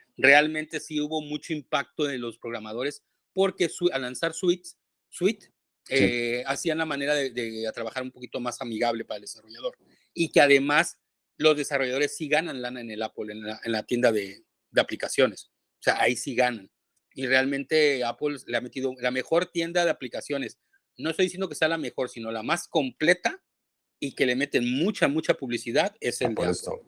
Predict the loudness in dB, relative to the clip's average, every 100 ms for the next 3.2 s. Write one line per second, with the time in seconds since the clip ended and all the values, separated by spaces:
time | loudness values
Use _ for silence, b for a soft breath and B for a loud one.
0 | _ _ -12 -2 0 0 0 0 4 4
1 | 6 6 6 2 0 2 6 8 6 4
2 | 0 2 0 0 -4 -4 -6 -2 -4 -2
3 | -8 -10